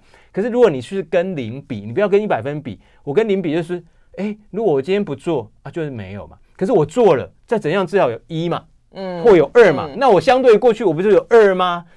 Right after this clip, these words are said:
Speaker 1: 我就有三啊，我就有四啊。然后你再比昨天再多做一点就五啦。你这样加总起来，哎，你已经很快就会超过五十了。我，我觉得、啊，很多人都不愿意放过自己，但又很容易放过自己。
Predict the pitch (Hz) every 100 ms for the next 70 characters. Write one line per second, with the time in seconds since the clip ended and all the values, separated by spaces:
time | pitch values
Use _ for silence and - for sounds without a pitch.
0 | _ - 180 202 214 160 - 226 247 247
1 | 247 247 - 170 269 208 - 269 247 214
2 | 208 262 202 175 247 170 160 156 156 196
3 | 226 240 214 208 208 196 135 185 - 117
4 | 101 107 165 - - 190 220 202 208 185
5 | 180 170 127 156 127 131 139 104 139 131
6 | 127 - 123 120 90 82 - - 78 85
7 | _ _ - - 147 160 156 139 170 180
8 | - _ _ _ _ _ _ _ _ _
9 | - 104 - 117 143 139 123 135 120 113
10 | 123 117 - 127 110 117 104 - 98 92
11 | - 147 147 113 101 98 113 107 147 107
12 | 95 87 - 87 -